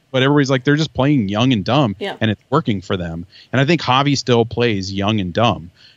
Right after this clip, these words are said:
Speaker 1: and it works for him, like, ninety-five percent of the time. And even in the last couple weeks, like, we saw David Bote, who, if Cardinals fans aren't familiar, I don't, I don't know who to compare him to on the Cardinals as far as body type.
Speaker 2: <laughs>
Speaker 1: May-,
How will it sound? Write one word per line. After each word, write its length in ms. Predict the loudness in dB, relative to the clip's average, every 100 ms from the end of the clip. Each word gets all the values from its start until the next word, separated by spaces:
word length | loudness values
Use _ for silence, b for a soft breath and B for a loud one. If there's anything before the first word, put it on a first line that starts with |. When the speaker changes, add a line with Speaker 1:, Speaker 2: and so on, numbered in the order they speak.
| b _
Speaker 1:
and 100 | 0
it 100 | 0
works 280 | 2 2 0
for 240 | -2 -2 -2
him, 80 |
like, 260 | -2 -2 -2
ninety-five 840 | -4 -2 2 2 2 2 2 2 0
percent 320 | -4 -2 -2
of 80 | -4
the 80 |
time. 420 | -6 -6 -6 -8 -16 B B 0
And 180 | 2 4
even 280 | 4 6
in 80 | 4
the 80 | 4
last 260 | 4 2 0
couple 220 | 0 2
weeks, 260 | 2 0
like, 140 | -4 0
we 120 | 0
saw 180 | 2 2
David 380 | 2 0 0 2
Bote, 360 | 2 4 0 -4 -10 _
who, 300 | 2 2 0 -6
if 180 | -12 -2
Cardinals 320 | 0 0 0
fans 220 | 0 2
aren't 160 | 0 0
familiar, 380 | 2 2 2
I 100 | 0
don't, 180 | -2 -2 -2
I 60 |
don't 140 | -2 2
know 240 | 2 2 b b b _ _ _ _ _ _ _ _ -2 4
who 160 | 6
to 60 | 6
compare 260 | 2 2 2
him 100 | 4
to 160 | 4
on 80 | 4
the 60 | 2
Cardinals 380 | 0 2 0 -2
as 100 | -2
far 200 | 0 0
as 100 | -2
body 360 | -2 2 2
type. 300 | 2 0 0 B B B B
Speaker 2:
<laughs> 400 | B B -8 0
Speaker 1:
May-, 140 | 2